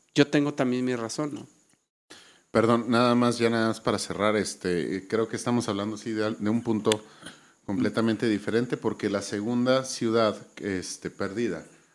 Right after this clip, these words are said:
Speaker 2: o la segunda ciudad mítica que yo, de las cuales yo les quiero hablar, así muy, muy, este, superficialmente, es la ciudad nombrada como Cíbola. Esta,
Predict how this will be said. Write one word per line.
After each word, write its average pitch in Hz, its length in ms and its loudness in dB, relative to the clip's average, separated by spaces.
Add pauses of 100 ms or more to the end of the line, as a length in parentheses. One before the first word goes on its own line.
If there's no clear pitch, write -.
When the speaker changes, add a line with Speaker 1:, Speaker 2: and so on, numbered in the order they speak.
(140)
Speaker 2:
o 104 80 -8
la 104 100 -4
segunda 107 440 -4
ciudad 101 360 2
mítica 110 580 0
que 85 240 -4
yo, 98 180 2
de 92 180 -2
las 87 180 -2
cuales 90 360 -2
yo 92 120 -2
les 87 160 -2
quiero 95 240 -2
hablar, 110 240 4
así 98 240 -4
muy, 101 420 -2 (520)
muy, 117 560 4
este, 107 240 -2
superficialmente, 104 1200 -4
es 110 160 -4
la 110 120 -2
ciudad 95 500 -4
nombrada 90 580 -2
como 95 240 -4
Cíbola. 117 460 0 (800)
Esta, 147 800 2